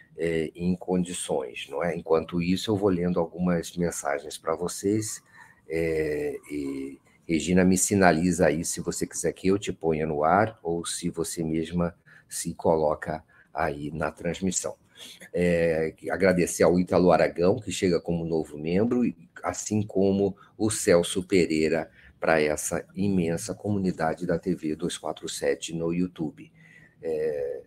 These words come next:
é, é, é, o, agradecer também a presença habitual do, do Beto Silva, que diz, "Bom Dilma, bom Dilma, Regina,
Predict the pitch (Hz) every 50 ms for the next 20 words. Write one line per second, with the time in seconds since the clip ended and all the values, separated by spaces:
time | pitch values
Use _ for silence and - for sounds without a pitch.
0 | _ _ - 78 76 73 76 76 78 - 110 - - - - _ _ _ _ _
1 | _ _ _ _ _ _ _ _ _ _ _ _ _ _ _ 71 73 71 _ 69
2 | 67 67 67 65 65 69 _ _ _ _ _ _ _ _ _ _ _ _ _ -
3 | - - - - - - - _ _ _ - 127 110 101 98 95 92 92 92 90
4 | 87 87 87 90 87 92 98 95 - - _ - 87 82 85 87 90 80 87 87
5 | - - - 90 85 92 95 92 87 - - 92 85 - 95 90 82 - - -
6 | 101 120 120 - - 104 92 82 76 76 80 85 80 80 85 80 78 78 73 73
7 | - _ _ _ _ _ _ _ _ _ _ _ - 87 82 71 95 90 85 -
8 | - - - - - 82 82 90 101 101 107 113 113 - _ _ _ _ _ _
9 | _ _ _ _ - - 95 95 92 92 90 87 82 82 - 87 87 82 - -
10 | 98 95 95 87 85 85 95 104 110 117 113 110 104 95 90 - - - 85 107
11 | 110 117 117 107 120 151 170 143 110 90 90 90 80 73 - 80 82 90 92 104
12 | 117 120 139 147 -